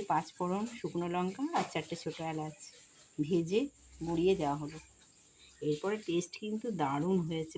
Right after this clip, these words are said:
বন্ধুরা, মারাত্মক টেস্ট হয়েছে। তো তোমরা দেখেই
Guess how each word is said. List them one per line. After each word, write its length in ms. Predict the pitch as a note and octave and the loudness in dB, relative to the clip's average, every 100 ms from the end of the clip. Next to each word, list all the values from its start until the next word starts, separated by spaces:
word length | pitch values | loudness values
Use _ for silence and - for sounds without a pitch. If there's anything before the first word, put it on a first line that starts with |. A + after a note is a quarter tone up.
| D#3+ | 2
বন্ধুরা, 320 | D3+ D3 D3 C#3+ - - - - - - _ - _ - D#3 | 2 2 -4 -8 -18 -20 -20 -20 -20 -20 _ -20 _ -6 0
মারাত্মক 520 | D#3+ E3+ - _ E3 - | 2 2 -2 _ -4 -2
টেস্ট 220 | D#3 D3+ - | -2 -2 -2
হয়েছে। 320 | D#3 D3 - D#3 - - - _ - - - - - | -2 -2 -6 -12 -14 -20 -20 _ -20 -20 -20 -18 -6
তো 60 | D#3 D#3 | -2 -2
তোমরা 240 | E3+ D#3 D#3 - - - - - - - - D#3+ | 0 0 -2 -6 -14 -20 -20 -20 -20 -20 -4 -4
দেখেই 260 | D#3 G3 | 4 4